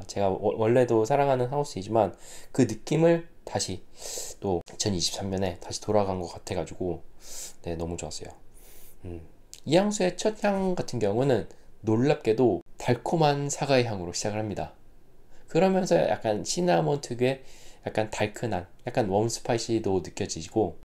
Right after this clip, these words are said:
생각보다 굉장히 많이 프루티한 토바코 느낌이요. 그런데 다른 토바코 향수, 뭐, 따-, 킬리안의 또 다른 토바코 향수인 백투 블랙이나 아니면은 제르조프의 낙소스, 뭐, 퍼퓸드 말리의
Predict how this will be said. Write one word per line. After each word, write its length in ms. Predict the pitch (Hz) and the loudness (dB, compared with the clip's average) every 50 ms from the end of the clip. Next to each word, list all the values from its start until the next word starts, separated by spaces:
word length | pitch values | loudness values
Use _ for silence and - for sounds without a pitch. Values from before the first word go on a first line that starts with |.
| - - | -12 -10
생각보다 600 | - - 175 175 180 220 - - - - 143 123 | -2 0 2 2 2 0 0 0 4 4 4 2
굉장히 720 | - - - 117 123 139 151 160 190 190 190 180 180 170 | 2 -2 -2 -2 0 2 2 4 4 4 4 4 4 2
많이 440 | 139 98 90 90 95 98 98 98 98 - - | 2 2 0 0 0 -2 -4 -4 -6 -10 -4
프루티한 500 | - - - 147 - - - 131 139 156 - - - - - - - | -2 0 0 0 -2 -2 -2 0 0 0 -2 -6 -10 -8 -8 -8 -8
토바코 360 | - 175 - 156 - - 113 | -2 2 2 2 2 0 -6
느낌이요. 500 | - 87 - - 90 85 82 80 80 - - - - - - - - - | -8 -8 -8 -6 -6 -6 -6 -8 -8 -10 -12 -18 -18 -18 -20 -20 -18 -10
그런데 340 | - - 175 180 185 190 170 | 0 2 2 4 4 2 2
다른 320 | - - 139 139 160 165 | 2 2 2 4 4 2
토바코 360 | 165 - 165 165 147 - - 123 | 2 2 0 0 0 2 0 0
향수, 280 | 104 92 92 - 92 | 0 -2 -2 -4 -4
뭐, 460 | 82 85 90 90 90 90 87 - - - - - - - - | -2 -2 0 0 0 0 -2 -4 -8 -14 -16 -14 -12 -8 -6
따-, 100 | - - - 151 | -6 -6 -6 -8
킬리안의 460 | - - - 202 202 233 220 165 143 - | -4 0 0 2 2 2 2 0 2 2
또 120 | 135 120 | 0 0
다른 440 | - 113 104 104 101 101 98 98 95 | 2 0 0 0 0 -2 -2 -4 -4
토바코 360 | - 139 147 143 - - 120 | 0 0 0 0 0 -2 -2
향수인 280 | 107 101 101 101 95 92 | -2 -2 -4 -6 -6 -6
백투 300 | - 104 - - 135 117 | -6 -8 -4 -4 -2 0
블랙이나 420 | 104 92 87 85 98 120 143 135 | 0 0 0 0 0 0 2 0
아니면은 380 | 107 90 87 87 87 85 85 82 | 0 0 -2 -2 -4 -4 -6 -4
제르조프의 640 | - 101 98 101 98 - 92 - - 104 98 92 | -2 0 0 0 -2 -6 -8 -8 -4 -4 -4 -2
낙소스, 640 | 82 78 - - - - 90 - - - 180 208 202 - - - - - - - - - | -4 -6 -8 -10 -10 -8 -6 -6 -4 -4 -4 -6 -6 -10 -14 -14 -14 -14 -16 -16 -6 -2
뭐, 140 | - 147 | -2 2
퍼퓸드 400 | - 214 208 - 214 208 196 190 | 2 2 0 0 -2 -2 2 2
말리의 520 | 180 175 160 147 135 123 127 131 - - | 4 4 4 2 2 4 4 4 2 2